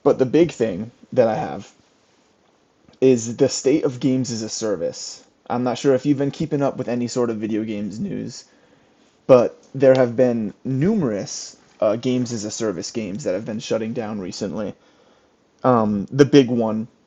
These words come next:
being Marvel's Avengers, which was, you know, developed by Crystal Dynamics, the people behind Tomb Raider.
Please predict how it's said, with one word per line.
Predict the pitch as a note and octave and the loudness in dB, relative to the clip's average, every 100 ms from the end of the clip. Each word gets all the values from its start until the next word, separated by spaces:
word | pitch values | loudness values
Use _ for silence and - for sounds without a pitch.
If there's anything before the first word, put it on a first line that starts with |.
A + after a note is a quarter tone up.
| _ _ - A#2+ | _ _ -12 -4
being | C3 A2+ A2 A2+ | 0 0 -2 -2
Marvel's | G#2+ G#2 G#2+ A2+ | 0 0 -2 -4
Avengers, | G#2+ G#2+ G2+ G#2 A2 D3+ - - | -4 -4 -4 -6 -6 -6 -12 -8
which | A#2+ G#2 - - - | -6 -4 -6 -12 -10
was, | B2+ A#2+ A2 | -4 -4 -4
you | A#2 | -6
know, | G#2+ G2+ | -4 -6
developed | A#2 A#2 G2+ F#2 | -6 -2 -2 -2
by | - F#2 | -4 -6
Crystal | - C3 - | -6 -10 -6
Dynamics, | A2 A2+ G#2+ G2 G#2+ - - - | -6 -4 -6 -6 -8 -10 -14 -12
the | - | -8
people | G#2+ A#2 A2 | -6 -6 -6
behind | G#2+ A#2+ G#2+ | -6 -6 -6
Tomb | - B2 G#2+ | -6 -6 -4
Raider. | G2 G2+ A#2 | -6 -6 -6